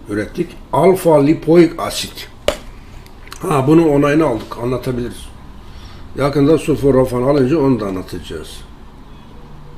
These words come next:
Bu alfa G P C. Alfa G P C bu içindeki etken maddelerden birisi alfa G P C'nin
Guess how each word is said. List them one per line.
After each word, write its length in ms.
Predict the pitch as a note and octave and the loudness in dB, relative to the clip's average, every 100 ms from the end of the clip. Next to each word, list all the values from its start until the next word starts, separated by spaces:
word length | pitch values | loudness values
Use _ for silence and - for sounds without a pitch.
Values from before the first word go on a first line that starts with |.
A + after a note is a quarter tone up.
| - - - - | -20 -20 -20 -10
Bu 380 | C#3+ E3 F3 E3+ - - - - - - - | 2 6 6 2 -8 -20 -20 -20 -20 -12 2
alfa 460 | D3 E3+ - D3+ | 4 4 6 4
G 300 | C3+ A#2 B2 | 4 2 2
P 200 | A#2 G2+ | 2 -2
C. 160 | F2+ E2+ D#2+ - - - - - - - - - - - - - - - - - - - - - - - - | -4 -10 -12 -20 -20 -20 -20 -20 -20 -20 -20 -20 -20 -20 -20 -20 -18 -18 -18 -20 -20 -20 -20 -20 -20 -10 0
Alfa 340 | F3 G3 G3 | 2 4 4
G 300 | C#3+ E3+ F3+ | 6 4 4
P 220 | E3+ D3+ | 4 4
C 340 | C3 F3+ G#3+ - - - - - - - - - - - - - | 4 4 4 0 -14 -20 -20 -20 -18 -18 -18 -18 -16 -16 -16 -10
bu 280 | C3+ F3+ G#3 | 0 0 0
içindeki 500 | - F3 D#3 D3+ G3 | 0 2 2 2 0
etken 460 | E3+ D3 - F3 | 0 0 2 4
maddelerden 720 | D3+ C3+ C3+ A#2+ G#2 A2 A#2+ | 4 2 0 0 2 0 2
birisi 480 | F3 D#3+ D3 F3 G3 - - - - - - - - - - - | 2 2 2 2 2 -2 -16 -18 -20 -20 -20 -20 -18 -16 -10 -2
alfa 340 | D3+ C3+ C3 | -2 0 0
G 240 | A2+ C3+ | 2 0
P 160 | C3+ A2+ | 0 -2
C'nin 320 | A#2 C3+ A3+ | -2 -4 -4